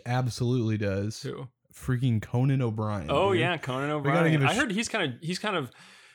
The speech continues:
Speaker 2: spearheaded this whole podcast revolution.
Speaker 1: Yeah, he,
Speaker 2: <laughs>
Speaker 1: that's, I, you know, I've been seeing this a lot recently. I've been hearing this a
Speaker 2: Yeah.
Speaker 1: lot. Uh, that, yeah, Conan O'Brien really, he, he's, he's kind of the forerunner
Speaker 2: He's
Speaker 1: for
Speaker 2: kinda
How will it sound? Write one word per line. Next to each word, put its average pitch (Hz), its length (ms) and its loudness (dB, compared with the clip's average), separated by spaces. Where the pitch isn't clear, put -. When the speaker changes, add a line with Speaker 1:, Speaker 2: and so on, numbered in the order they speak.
Speaker 2:
spearheaded 160 600 0
this 131 120 -2
whole 143 140 -2
podcast 131 580 -2
revolution. 123 440 2
Speaker 1:
Yeah, 120 260 4
he, 147 240 6
Speaker 2:
<laughs> - 0 -
Speaker 1:
that's, 143 360 0
I, 151 100 4
you 196 180 0
know, 214 120 4
I've 180 140 4
been 185 120 2
seeing 269 260 2
this 185 120 4
a 165 60 2
lot 143 300 2
recently. 117 260 0
I've 127 60 2
been 143 100 4
hearing 180 300 4
this 139 160 2
a - 20 0
Speaker 2:
Yeah. 143 140 4
Speaker 1:
lot. 101 240 0
Uh, 110 260 0
that, 107 280 0
yeah, 107 160 0
Conan 143 300 0
O'Brien 117 500 2
really, 107 440 2
he, 120 280 0
he's, 139 360 -2
he's 135 180 0
kind 160 120 -2
of 131 60 0
the 110 120 -2
forerunner 107 440 -2
Speaker 2:
He's 107 80 0
Speaker 1:
for 220 120 0
Speaker 2:
kinda 233 80 2